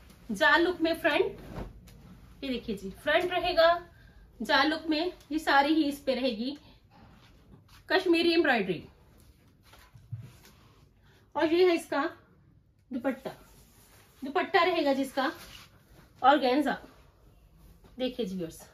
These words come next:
ये है इसके दुपट्टे की look। ये देखिए, ये सारा ही scalping plus ये border चलेगा four साइडेड।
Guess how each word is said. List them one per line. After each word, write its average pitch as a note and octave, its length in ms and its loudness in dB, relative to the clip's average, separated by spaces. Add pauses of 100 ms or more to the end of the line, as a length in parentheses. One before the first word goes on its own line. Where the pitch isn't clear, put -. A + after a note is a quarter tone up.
(760)
ये C#4+ 120 2
है D4+ 120 2
इसके C4+ 300 -4 (240)
दुपट्टे B3+ 400 -4
की C4+ 280 -8 (480)
look। E4+ 280 -6 (140)
ये C4 80 -4
देखिए, C4 220 -6
ये B3+ 100 -2
सारा C4 320 0
ही D4+ 260 -8 (380)
scalping D4 580 0
plus C4+ 280 -4 (280)
ये A#3 60 -4
border A3 300 2
चलेगा A3+ 340 0
four A#3 220 -2
साइडेड। B3 480 -2